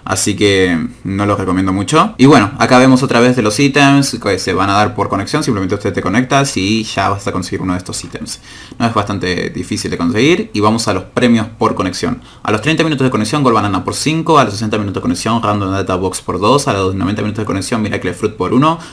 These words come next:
A los ciento veinte minutos de conexión, Lowin Reward Coin por uno. A los ciento ochenta minutos de conexión los sábados,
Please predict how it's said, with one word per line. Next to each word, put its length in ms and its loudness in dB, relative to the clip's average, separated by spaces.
A 60 -2
los 80 0
ciento 160 2
veinte 140 2
minutos 180 4
de 60 -2
conexión, 440 2
Lowin 380 4
Reward 320 4
Coin 260 0
por 140 -2
uno. 320 2
A 100 -2
los 80 0
ciento 200 2
ochenta 240 0
minutos 260 2
de 140 0
conexión 600 4
los 140 2
sábados, 840 4